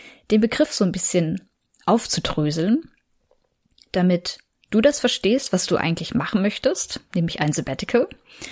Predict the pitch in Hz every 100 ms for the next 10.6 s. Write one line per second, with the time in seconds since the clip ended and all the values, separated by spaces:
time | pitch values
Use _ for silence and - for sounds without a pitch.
0 | - - _ 196 226 233 - 202 202 214
1 | 190 - - 214 226 190 - 202 233 -
2 | 175 220 - - - - _ 180 196 202
3 | 196 185 208 - 233 233 240 - 190 190
4 | - 196 - - 196 202 - 180 165 160
5 | 170 - - 240 - 190 185 180 - 180
6 | 175 254 - 208 214 214 208 185 - 170
7 | 160 175 - - - - _ 214 202 190
8 | 185 - 170 - 175 196 208 - 165 180
9 | 175 175 160 156 165 - _ 175 170 160
10 | 160 160 151 156 139